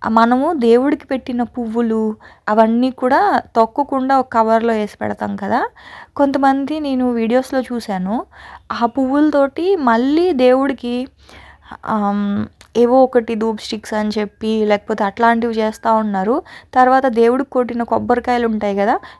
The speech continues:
so ఆ కొబ్బరికాయలను కూడా ఎండబెట్టి ఆ కొబ్బరి నూనెతో మళ్ళీ పూజ చేస్తారు. So అది కరెక్ట్ కాదండి, అది మంచి ప-, అంటే మంచిది కాదు అని చెప్పారు. So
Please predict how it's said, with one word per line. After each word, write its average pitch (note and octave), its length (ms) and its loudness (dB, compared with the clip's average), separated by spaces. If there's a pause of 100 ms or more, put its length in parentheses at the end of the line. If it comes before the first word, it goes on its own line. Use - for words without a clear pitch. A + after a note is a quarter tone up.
(100)
so C4+ 60 0
ఆ B3+ 120 8
కొబ్బరికాయలను A#3+ 720 0
కూడా B3 200 -2
ఎండబెట్టి A#3 960 0 (280)
ఆ A#3+ 120 4
కొబ్బరి A#3+ 440 0
నూనెతో A#3+ 380 -2
మళ్ళీ B3 340 0
పూజ A#3+ 240 -6 (140)
చేస్తారు. G#3+ 540 -6 (320)
So C4+ 60 2
అది A#3 260 4
కరెక్ట్ A3+ 400 -2
కాదండి, B3 640 0
అది G3+ 140 -4
మంచి G#3 340 -4
ప-, B3+ 220 -4
అంటే G#3+ 240 -2
మంచిది A3+ 460 -2
కాదు A3 600 2
అని C4+ 420 -4 (640)
చెప్పారు. A#3 600 4 (500)
So B3+ 280 2